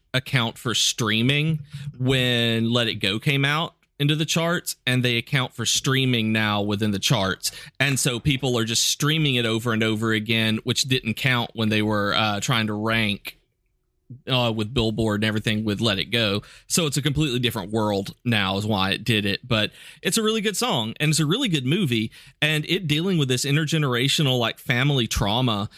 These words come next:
is so relatable. And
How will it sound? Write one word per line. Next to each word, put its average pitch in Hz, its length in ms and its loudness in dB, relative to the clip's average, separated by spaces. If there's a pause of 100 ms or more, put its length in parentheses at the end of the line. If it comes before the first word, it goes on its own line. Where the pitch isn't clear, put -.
(220)
is 123 560 0
so 151 320 0
relatable. 113 720 0 (380)
And 139 420 0